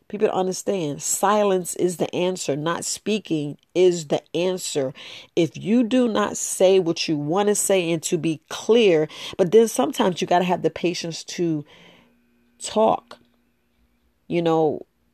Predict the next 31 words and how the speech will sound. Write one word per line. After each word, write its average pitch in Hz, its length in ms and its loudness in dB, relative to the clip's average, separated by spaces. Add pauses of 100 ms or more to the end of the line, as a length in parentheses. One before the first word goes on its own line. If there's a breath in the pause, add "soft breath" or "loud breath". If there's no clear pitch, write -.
(120)
I 185 340 4
was 165 380 0 (180)
the, 131 240 0
the 143 100 0
biggest 170 360 2
person 165 400 0
to, 156 460 0 (1500)
well, 151 180 2
I 165 200 6
was 156 200 0
always, 170 720 4
you 170 80 4
know, 160 260 4
like, 151 460 0
uh, 131 400 0 (800 loud breath)
the, 190 220 4
the, 190 200 2
it's 185 180 6
the 165 120 2
tone, 165 800 0 (320)
and 156 160 -2
people - 240 2
don't 180 240 4
get 170 300 2
that. 139 260 -2 (640 loud breath)
The 151 140 4
tone 196 560 0
of 139 160 -2
what 170 240 2
they 160 160 4
say 156 640 2